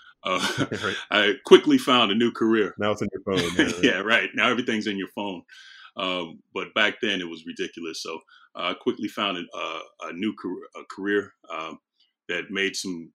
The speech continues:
Speaker 1: decent money. Um, got into trucking, uh, two or three years after I got out of the military. Um, before I joined Peloton, I, I'd, uh, been in the industry about fifteen years, uh, and,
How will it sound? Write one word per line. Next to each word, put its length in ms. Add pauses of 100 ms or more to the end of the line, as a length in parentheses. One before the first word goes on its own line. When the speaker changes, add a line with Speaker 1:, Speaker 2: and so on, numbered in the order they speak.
Speaker 1:
decent 340
money. 340 (460)
Um, 300
got 180
into 260
trucking, 680 (200)
uh, 320 (320)
two 200
or 40
three 200
years 220
after 220
I 60
got 140
out 60
of 60
the 60
military. 480 (480)
Um, 320
before 280
I 40
joined 400
Peloton, 520
I, 160 (100)
I'd, 220 (240)
uh, 120 (100)
been 320 (420)
in 140
the 200 (100)
industry 420
about 300
fifteen 480
years, 440 (460)
uh, 300 (120)
and, 400